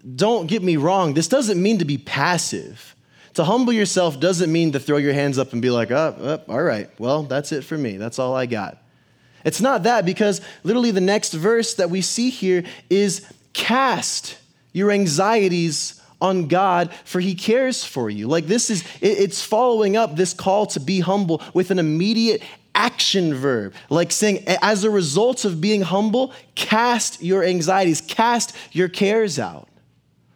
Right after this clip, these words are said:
And what I also found was interesting was that the, the, the type of verb that it uses here, this is not the type of casting, like,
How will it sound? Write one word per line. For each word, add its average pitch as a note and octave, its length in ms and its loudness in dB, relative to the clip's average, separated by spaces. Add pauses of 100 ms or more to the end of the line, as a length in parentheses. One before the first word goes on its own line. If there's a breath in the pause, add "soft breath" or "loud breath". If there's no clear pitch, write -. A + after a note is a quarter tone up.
(480 loud breath)
And F#3 100 0
what G#3 100 2
I - 20 2
also A#3 300 0
found F#3+ 280 0
was F3 140 -2
interesting F3+ 560 -2
was C#3 180 -4
that D3+ 300 0 (220 loud breath)
the, D#3+ 360 0 (200 loud breath)
the, D#3+ 160 0
the E3+ 120 0
type G3+ 300 0
of G#3 120 0
verb F3+ 420 0
that E3+ 100 2
it C#3+ 80 -2
uses E3+ 560 -4
here, E3 240 -2 (140 loud breath)
this E3+ 240 0
is F3 160 -2
not G3 320 2
the - 60 0
type G3 280 0
of D#3 180 -4
casting, E3+ 640 0
like, C#3+ 200 -2